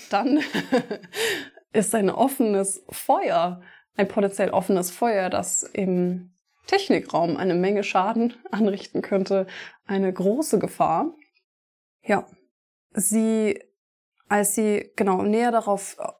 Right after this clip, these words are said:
auf den Piloten zuschreitet, erkennt sie auch, wer denn sich, <laughs> es gibt mehrere Piloten, die rauchen, wer sich denn hinter der Zigarette verbin-, birgt. Ähm, Maurice,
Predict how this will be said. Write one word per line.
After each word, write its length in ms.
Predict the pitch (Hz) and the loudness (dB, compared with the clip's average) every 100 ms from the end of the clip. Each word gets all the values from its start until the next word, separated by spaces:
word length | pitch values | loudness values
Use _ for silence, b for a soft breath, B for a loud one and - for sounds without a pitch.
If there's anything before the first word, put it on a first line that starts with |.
| _ - | _ -10
auf 140 | 202 | -2
den 160 | 220 202 | 0 2
Piloten 580 | 208 226 226 202 196 190 _ _ _ _ _ | 2 0 2 -2 -2 -6 _ _ _ _ _
zuschreitet, 1000 | - - 330 - - 208 220 226 220 208 | -8 -2 -2 -4 -4 0 0 0 -4 -4
erkennt 420 | - 208 226 240 | -4 0 2 2
sie 160 | 214 - | 0 2
auch, 360 | 190 190 - _ | 2 0 -10 _
wer 440 | 208 214 214 214 214 _ _ _ _ _ - | 0 2 2 -2 -10 _ _ _ _ _ -2
denn 180 | 208 208 | 0 2
sich, 180 | 196 208 | 2 0
<laughs> 100 | - | 0
es 240 | 220 170 | 0 0
gibt 160 | - 185 | -4 0
mehrere 360 | 185 185 185 180 | 2 2 2 0
Piloten, 380 | 185 175 175 185 | 0 -2 0 0
die 60 | |
rauchen, 420 | 175 180 185 208 B B B | 2 0 0 -8 B B B
wer 180 | 214 214 | 0 2
sich 160 | 220 185 | 0 2
denn 260 | 220 220 202 - | 2 2 -2 -4
hinter 300 | 214 233 220 | 0 2 2
der 180 | 190 185 | -2 -2
Zigarette 480 | - 185 180 170 - | -2 0 0 -2 -4
verbin-, 540 | - 175 277 302 - - | -2 -2 2 0 0 -4
birgt. 480 | 247 277 - - - B B B B - | 0 0 -2 -16 -16 B B B B -4
Ähm, 680 | 208 202 196 196 196 196 196 _ _ _ _ _ _ _ _ _ | 0 2 2 2 2 0 -4 _ _ _ _ _ _ _ _ _
Maurice, 960 | - 214 208 196 220 285 370 - - | 0 0 2 2 2 2 0 -4 -8